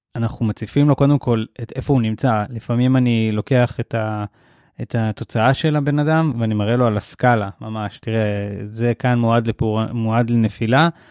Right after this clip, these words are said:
אתה נמצא כאן, אה, ממש כאילו ב-, באזור הזה." וההצפה הזאת היא הרבה פעמים, אה, נותנת להם את ה-,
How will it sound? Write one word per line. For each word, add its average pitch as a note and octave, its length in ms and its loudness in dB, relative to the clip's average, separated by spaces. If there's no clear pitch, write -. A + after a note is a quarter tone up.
אתה B2 140 2
נמצא A#2+ 300 4
כאן, G#2 380 0
אה, F#2 60 -12
ממש A2 540 -2
כאילו A2+ 840 -4
ב-, A2+ 100 0
באזור A#2 420 4
הזה." A2+ 220 2
וההצפה G#2+ 840 -2
הזאת D3 240 2
היא A#2+ 100 2
הרבה A2+ 200 2
פעמים, A2+ 460 2
אה, G#2 360 -2
נותנת A#2 460 -4
להם G#2+ 280 0
את - 140 -6
ה-, G2+ 300 0